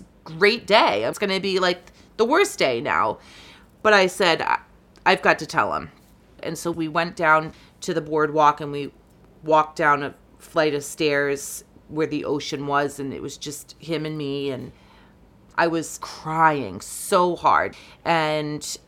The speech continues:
Jake put his little arm around me and was just, like, rubbing my lower back, and I told him, I said, you know, "Jake, she's sick, and she's not going to live a long life." And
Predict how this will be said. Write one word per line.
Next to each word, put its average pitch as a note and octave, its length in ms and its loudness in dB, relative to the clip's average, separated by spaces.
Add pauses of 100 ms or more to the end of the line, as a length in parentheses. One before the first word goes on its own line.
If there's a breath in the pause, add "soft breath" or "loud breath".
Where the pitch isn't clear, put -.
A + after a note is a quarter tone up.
Jake F3 320 -2
put F3+ 140 -4
his D#3 120 -8
little D3+ 200 -4
arm D3 300 0
around C#3 520 -2
me C#3 160 -6
and C3+ 120 -10
was A2+ 160 -10
just, - 200 -16
like, A2 180 -6 (240)
rubbing D3 400 -2
my C#3 220 -4
lower C#3+ 400 -4
back, G2 420 -2
and C3+ 240 -10 (380 loud breath)
I D#3 160 2
told D3 320 -4
him, G2+ 120 -6
I B2 100 -6
said, - 420 -10 (100)
you D#3 140 -10
know, C#3 100 -8
"Jake, B2 300 -8
she's - 560 -12 (240)
sick, - 680 -4
and C3+ 400 -10
she's - 840 -12 (480)
not D#3 400 0 (500)
going E3+ 220 -2
to D#3 120 -10
live D3+ 380 -2
a D3 60 -2
long C#3+ 480 2
life." G2+ 560 -6 (440 loud breath)
And C#3+ 800 -4